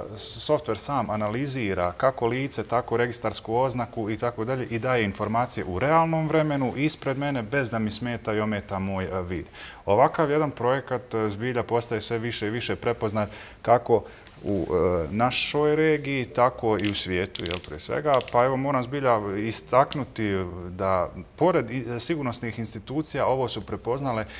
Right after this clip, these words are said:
i neke od, e, općina koje smatraju da podizanje kako javne i privatne sig-, tako i privatne sigurnosti, e, je veoma važan faktor, evo, tipa općina Tešanj,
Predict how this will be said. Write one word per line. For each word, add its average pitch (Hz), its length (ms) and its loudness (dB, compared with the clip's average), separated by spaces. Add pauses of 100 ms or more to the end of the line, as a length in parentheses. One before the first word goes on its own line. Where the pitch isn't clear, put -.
(120)
i 127 120 0
neke 113 520 0
od, 104 240 0
e, 95 40 2 (300)
općina 117 580 2
koje 101 180 0
smatraju 117 560 0
da 98 200 4 (360)
podizanje 110 640 0 (160)
kako 110 260 -2
javne 113 300 4
i - 20 -4
privatne 98 480 -2
sig-, - 260 -8
tako 120 260 0
i 95 40 0
privatne 95 460 -2
sigurnosti, 113 600 -6
e, - 600 -10
je 95 360 0
veoma 143 360 4
važan 160 320 6
faktor, 147 440 4
evo, 110 160 2
tipa 98 320 -2
općina 101 380 0
Tešanj, 127 600 0